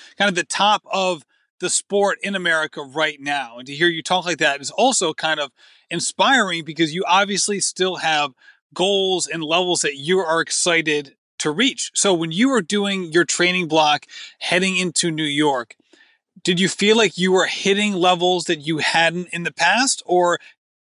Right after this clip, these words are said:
was there, like, any level, any amount of consistency that maybe you hadn't in the past? Or do you feel like it was relatively similar to either Boston or other buildups that you'd had?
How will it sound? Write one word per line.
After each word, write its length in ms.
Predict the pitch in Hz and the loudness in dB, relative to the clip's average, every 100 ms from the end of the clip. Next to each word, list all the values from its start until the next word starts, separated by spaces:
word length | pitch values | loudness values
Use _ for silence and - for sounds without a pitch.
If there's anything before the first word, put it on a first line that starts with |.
| _ - | _ -2
was 240 | 170 160 | 0 2
there, 160 | 185 180 | 2 4
like, 240 | 175 165 175 | 2 0 -4
any 180 | 190 | -2
level, 320 | 180 185 180 185 | 0 2 0 -4
any 360 | 185 202 202 175 - | -4 -4 -4 -6 -8
amount 340 | 165 170 170 | -2 0 2
of 160 | 160 151 | 0 -4
consistency 680 | - 156 - 196 202 - 208 | -4 -2 -2 -2 -2 -2 -4
that 80 | |
maybe 220 | 190 196 196 | -4 -6 -6
you 120 | 190 | -2
hadn't 240 | 190 196 | -2 -2
in 60 | 202 | -6
the 80 | 190 | -2
past? 380 | 190 202 208 | 2 2 2
Or 80 | 185 | 0
do 80 | 165 | -2
you 80 | 165 | -2
feel 200 | - 180 | 0 0
like 180 | 170 175 | 0 0
it 60 | |
was 220 | 160 156 - - - - | -2 -4 -10 -16 -18 -6
relatively 720 | 156 180 196 185 190 170 175 | 2 4 4 2 0 2 4
similar 640 | - 185 180 170 170 165 151 _ - | 4 0 0 2 2 2 -2 _ -8
to 80 | 165 | -4
either 220 | 170 180 | 0 0
Boston 640 | 180 247 240 - 214 196 | 4 6 6 2 0 2
or 120 | 185 | 2
other 180 | 165 175 | 0 0
buildups 460 | 147 165 160 151 - | 0 0 0 -4 -6
that 100 | 143 | -10
you'd 160 | 135 | -10
had? 280 | 123 117 120 | -8 -8 -10